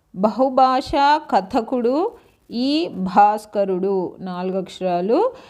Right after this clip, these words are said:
ఆ, భాస్కరుడు గారి ఇంటి పేరు నలిమొల. నలిమొల భాస్కరుడు.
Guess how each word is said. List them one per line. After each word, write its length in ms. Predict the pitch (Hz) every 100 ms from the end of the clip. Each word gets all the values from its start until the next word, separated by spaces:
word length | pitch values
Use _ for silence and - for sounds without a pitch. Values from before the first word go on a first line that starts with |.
| - _
ఆ, 420 | 202 208 214 208 202
భాస్కరుడు 720 | 202 214 220 - 226 220 214
గారి 320 | 202 190 196
ఇంటి 280 | 233 202 190
పేరు 520 | 202 196 196 349 440
నలిమొల. 960 | 254 185 185 208 208 185 185 185 185 160 -
నలిమొల 580 | 185 180 190 196 196 254
భాస్కరుడు. 960 | 208 190 185 - - 170 175 185 170